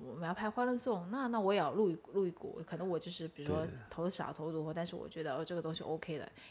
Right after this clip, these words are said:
Speaker 1: 应该回本还挺不错的。真的那些投的人，那我，我不觉得他们就是真的能够，就是知道整个剧最后呈现这个效果，或者就是他们就是可能写一段，因为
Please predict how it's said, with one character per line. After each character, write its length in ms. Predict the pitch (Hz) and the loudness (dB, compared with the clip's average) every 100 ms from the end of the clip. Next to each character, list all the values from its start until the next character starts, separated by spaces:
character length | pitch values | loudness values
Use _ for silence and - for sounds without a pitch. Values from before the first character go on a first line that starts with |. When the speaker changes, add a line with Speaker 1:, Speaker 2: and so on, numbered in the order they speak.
| - | -8
Speaker 1:
应 60 | 196 | -4
该 80 | |
回 200 | 185 175 | -2 0
本 160 | 185 156 | 0 -2
还 140 | 160 | -4
挺 180 | 156 160 | -8 -10
不 100 | - | -12
错 200 | - 151 | -12 -10
的。 80 | 151 - - - | -10 -14 -16 -4
真 200 | 302 330 | -2 0
的 80 | 330 | 0
那 100 | 294 | 0
些 100 | 285 | 0
投 220 | - 165 | 0 2
的 80 | 180 | 2
人， 240 | 165 190 | 0 0
那 120 | 208 | 0
我， 160 | 196 143 | 2 0
我 220 | 107 151 | 2 0
不 180 | 214 240 | 0 2
觉 100 | 208 | 2
得 60 | 180 | 2
他 100 | 190 | 0
们 80 | |
就 80 | 180 | -2
是 100 | 185 | -4
真 160 | 180 196 | -2 -2
的 80 | 202 | -2
能 180 | 165 156 | -4 -2
够， 280 | 175 165 - _ - | -2 -4 -8 _ -8
就 80 | 175 | -6
是 160 | 165 | -6
知 160 | 160 175 | -4 0
道 100 | 175 | 0
整 240 | 170 92 | 0 -8
个 40 | 139 | -8
剧 200 | - 180 | -8 -2
最 120 | 185 | 0
后 60 | 160 | 0
呈 200 | - 151 | -2 -6
现 220 | 175 170 | -4 -4
这 60 | |
个 60 | 170 | -4
效 220 | - 180 | -2 -2
果， 180 | - - - - - - | -2 -8 -12 -16 -18 4
或 100 | 151 | 6
者 140 | 151 | 6
就 100 | 151 | 0
是 140 | 180 170 | -4 -4
他 100 | 175 | -4
们 160 | 175 | -4
就 140 | - 185 | -4 -6
是 160 | 175 | -6
可 100 | 165 | -6
能 100 | 156 | -6
写 280 | 156 - 156 | -6 -2 -2
一 40 | - | 0
段， 300 | 180 160 - - - - - - - | 0 -2 -4 -12 -20 -20 -20 -20 -6
因 120 | 208 | -6
为 320 | 160 127 90 | -6 -10 -14